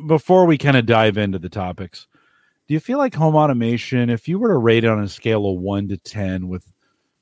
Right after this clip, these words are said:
one being very immature and ten being mature, where, where would, where'd that land on a scale for you as far as, where do you think in the continuum you, we are with home automation?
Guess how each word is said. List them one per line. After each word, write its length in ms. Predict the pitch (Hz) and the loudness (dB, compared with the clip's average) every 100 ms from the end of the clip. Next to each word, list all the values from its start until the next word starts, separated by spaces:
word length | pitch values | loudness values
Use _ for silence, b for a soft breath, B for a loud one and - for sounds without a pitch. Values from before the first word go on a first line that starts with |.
| - | -10
one 360 | 98 120 123 113 | 0 2 2 2
being 360 | 113 110 104 | 2 2 -2
very 520 | 90 107 107 110 104 101 | -2 -2 0 0 -4 -6
immature 640 | 95 95 - 113 95 98 | -6 -8 -10 -6 -4 -4
and 300 | 92 87 87 | -6 -12 -14
ten 460 | - - 107 104 92 | -12 -6 -4 -6 -6
being 340 | 101 95 87 | -6 -6 -8
mature, 680 | 82 - - 90 85 82 - _ _ _ _ _ _ - | -12 -10 -6 -4 -4 -8 -12 _ _ _ _ _ _ -2
where, 180 | 196 | 0
where 260 | 240 156 202 | 0 2 2
would, 220 | 247 190 | 2 -2
where'd 260 | 120 165 214 | 0 2 4
that 140 | 226 | 4
land 280 | 165 139 143 | 4 4 4
on 100 | 135 | 2
a 60 | 110 | 0
scale 560 | - - 120 113 110 | -6 -2 2 4 2
for 240 | 101 - 104 | -2 -4 -2
you 400 | 101 101 101 98 | 0 2 2 0
as 80 | 95 | -2
far 300 | - 98 95 | -4 -2 -2
as, 160 | - - b b b | -4 -16 b b b
where 160 | - 175 | 0 2
do 40 | |
you 60 | 220 | 2
think 240 | - 180 | 0 0
in 80 | 156 | 0
the 80 | 123 | -2
continuum 880 | - 107 - 123 117 104 98 98 95 | -4 -8 -2 -2 0 0 0 -2 -2
you, 280 | 92 92 92 | 0 0 -2
we 260 | 104 107 104 | 0 4 4
are 260 | 90 87 85 | 4 0 -2
with 160 | 87 - | -6 -6
home 200 | 92 80 | -6 -6
automation? 500 | 78 - - - | -10 -12 -16 -18